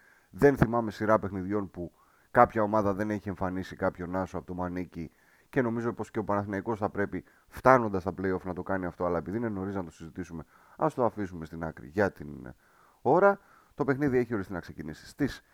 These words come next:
εννιά και μισή. Νωρίτερα υπάρχουν τα άλλα δύο παιχνίδια της, ε, σημερινής ημέρας. Ε, μια ημέρα η οποία δεν έχει ιδιαίτερο balance, το λέω με την έννοια ότι τα χθεσινά παιχνίδια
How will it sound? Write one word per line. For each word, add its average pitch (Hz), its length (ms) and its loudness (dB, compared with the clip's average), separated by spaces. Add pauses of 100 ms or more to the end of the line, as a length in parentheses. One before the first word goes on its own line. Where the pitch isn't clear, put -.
(240)
εννιά 92 360 0
και 87 160 -6
μισή. 170 400 2 (380)
Νωρίτερα 123 540 4
υπάρχουν 98 380 0
τα 92 100 0
άλλα 85 200 2
δύο 78 140 -4
παιχνίδια 78 360 -8
της, - 320 -18
ε, 55 220 -14
σημερινής 95 540 -4
ημέρας. 165 460 2 (440)
Ε, 95 420 -2 (380)
μια 160 180 4
ημέρα 147 360 4
η 139 60 4
οποία 139 380 2 (240)
δεν 135 240 2
έχει 117 200 -2
ιδιαίτερο 85 420 -2
balance, 156 340 6 (100)
το 117 100 0
λέω 120 180 2
με 113 100 -2
την 107 140 -4
έννοια 104 140 -2
ότι 101 100 -6
τα 98 80 -2
χθεσινά 95 340 -4
παιχνίδια 80 480 -6